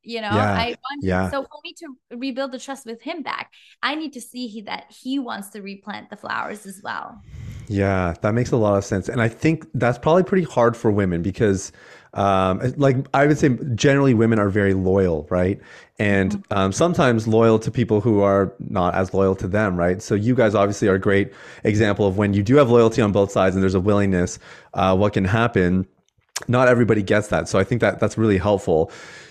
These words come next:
Speaker 2: So the f-, it sounds like year three was the real turning point. Like, this is when, like, you, things are really gaining traction.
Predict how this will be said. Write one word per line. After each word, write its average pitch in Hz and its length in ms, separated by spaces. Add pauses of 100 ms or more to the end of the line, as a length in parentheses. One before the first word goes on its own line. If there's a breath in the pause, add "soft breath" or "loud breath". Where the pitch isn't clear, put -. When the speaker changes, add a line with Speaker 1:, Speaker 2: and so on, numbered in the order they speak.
Speaker 2:
So - 500
the 143 160
f-, - 180 (100)
it 135 80
sounds 185 160
like 196 160
year 151 180
three 131 320
was 110 180
the 113 100
real 104 500 (240)
turning 110 440
point. 90 360
Like, 98 220
this 147 200
is 127 160
when, 107 280
like, 95 260
you, 110 100
things 117 240
are 110 80
really 107 240
gaining 95 300
traction. 98 760